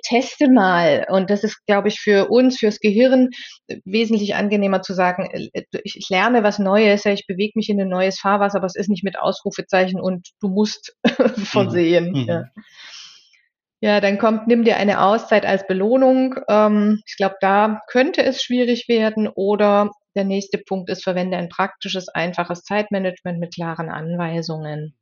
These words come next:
Speaker 1: Ja.
Speaker 2: Ja, schadet <laughs> sicher nicht.
Speaker 1: <laughs> Genau.
Speaker 2: Ich glaub, noch zum Punkt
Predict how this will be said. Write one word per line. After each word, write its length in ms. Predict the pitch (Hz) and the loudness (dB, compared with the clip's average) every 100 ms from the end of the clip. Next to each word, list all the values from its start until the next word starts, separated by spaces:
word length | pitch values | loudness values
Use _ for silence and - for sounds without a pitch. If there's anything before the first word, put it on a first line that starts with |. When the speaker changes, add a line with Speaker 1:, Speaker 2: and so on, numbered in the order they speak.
| _ - - - - - - - - _ _ _ _ _ 175 | _ -20 -20 -20 -20 -20 -18 -18 -18 _ _ _ _ _ -6
Speaker 1:
Ja. 120 | 151 | -2
Speaker 2:
Ja, 260 | 123 98 107 - _ _ _ _ | -2 -2 -8 -18 _ _ _ _
schadet 480 | - - 110 123 - | -4 -2 0 -2 -4
<laughs> 0 | |
sicher 420 | - 175 - - | 0 0 2 0
nicht. 160 | 139 - | 2 2
Speaker 1:
<laughs> 0 | |
Genau. 720 | 302 - 208 202 - - - _ _ _ _ - | 2 2 0 0 -2 -6 -8 _ _ _ _ -10
Speaker 2:
Ich 200 | 139 - | -6 -2
glaub, 180 | 120 | 0
noch 140 | 131 127 | 0 0
zum 160 | 123 | -2
Punkt 400 | - 123 135 - | 0 2 2 -2